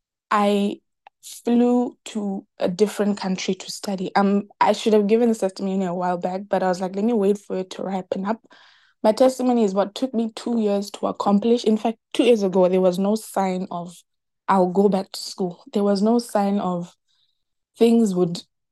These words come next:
finally work out. I was honestly just living because, "Lord, <laughs> I don't know what's gonna happen."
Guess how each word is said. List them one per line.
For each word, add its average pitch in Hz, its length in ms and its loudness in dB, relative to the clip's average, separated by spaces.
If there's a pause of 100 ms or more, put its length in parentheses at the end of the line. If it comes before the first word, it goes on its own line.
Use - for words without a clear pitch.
(160)
finally 214 480 0
work 185 360 0
out. 190 240 -8 (180)
I 208 60 4
was 220 180 2
honestly 254 400 2
just 208 200 -4
living 190 420 0
because, 170 360 -8
"Lord, 180 300 -8 (240)
<laughs> - 680 -8
I 190 100 2
don't 202 240 2
know 190 80 0
what's 185 200 -6
gonna 180 200 -8
happen." 180 320 -16